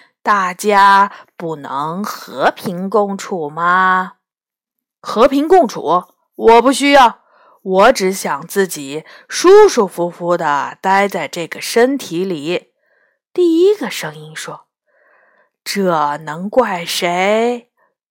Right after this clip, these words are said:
第三个声音听起来很无奈。“我们三个现在只能共用一个身体，否则谁也活不成。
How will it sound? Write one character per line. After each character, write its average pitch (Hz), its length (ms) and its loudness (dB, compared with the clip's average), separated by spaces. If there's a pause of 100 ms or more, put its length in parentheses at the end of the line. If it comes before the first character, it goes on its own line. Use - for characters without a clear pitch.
第 254 160 -6
三 277 260 -2
个 247 100 0
声 262 220 2
音 262 340 -4 (280)
听 440 200 -2
起 440 160 -4
来 262 300 2
很 190 320 -8
无 151 220 -14
奈。 262 340 -2 (800)
“我 160 180 -6
们 143 240 -12
三 202 340 -2
个 180 440 2 (240)
现 254 360 0
在 220 440 0
只 185 320 -8
能 151 440 -10
共 330 240 -4
用 294 240 0
一 - 360 -8
个 466 120 8
身 143 360 -10
体， - 320 -20 (720)
否 277 300 4
则 269 460 6 (220)
谁 175 460 -4
也 370 180 2
活 185 280 -8
不 311 100 -8
成。 254 540 -6